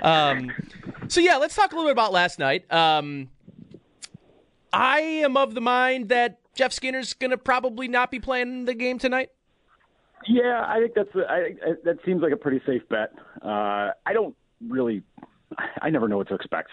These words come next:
Speaker 2: from players.
Speaker 1: Yeah, you're right.
Speaker 2: Um, but he, he was assessed a match penalty, which is automatic one-game suspension upon review, of course.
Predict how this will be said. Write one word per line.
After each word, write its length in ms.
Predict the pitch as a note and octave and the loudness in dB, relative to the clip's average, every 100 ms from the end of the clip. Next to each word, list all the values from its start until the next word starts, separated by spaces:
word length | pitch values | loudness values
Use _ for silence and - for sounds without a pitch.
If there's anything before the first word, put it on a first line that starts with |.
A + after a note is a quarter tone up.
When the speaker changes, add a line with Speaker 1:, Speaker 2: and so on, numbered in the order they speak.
| - | -6
Speaker 2:
from 140 | F#2 | -6
players. 260 | - E2+ B2+ | -2 -2 2
Speaker 1:
Yeah, 120 | B2+ | 2
you're 140 | G#2+ | 0
right. 200 | G#2 G2 _ _ - - - - - - | -2 -8 _ _ -20 -18 -12 -12 -12 -4
Speaker 2:
Um, 640 | F2 F2+ F2 F2 E2+ F2+ | -2 0 -2 -2 -4 -4
but 180 | B2 G#2+ | -2 2
he, 120 | D3 | 2
he 120 | C#3+ | 2
was 220 | D3+ D3 D3+ | 2 2 0
assessed 360 | D#3 C3+ B2+ | 0 0 -2
a 40 | A#2+ | -2
match 220 | A2+ G#2 - | -2 -4 -4
penalty, 320 | G#2+ G#2 G2+ | -4 -2 -4
which 160 | G2 | -4
is 160 | G#2+ F#2+ - | -4 -6 -2
automatic 540 | A2+ C3 A2 G#2 A#2 B2 | 0 2 0 0 -2 0
one-game 400 | B2+ B2 B2 - | 0 2 0 -2
suspension 480 | A#2+ B2 G#2 A#2+ A#2+ | -6 -4 -4 -6 -8
upon 340 | - - F#2+ G2+ | -8 -6 -6 -4
review, 420 | G2 G2 F#2+ F2 | -6 -2 -2 -2
of 80 | F2 | -6
course. 300 | - E2 F2 | -2 -2 -2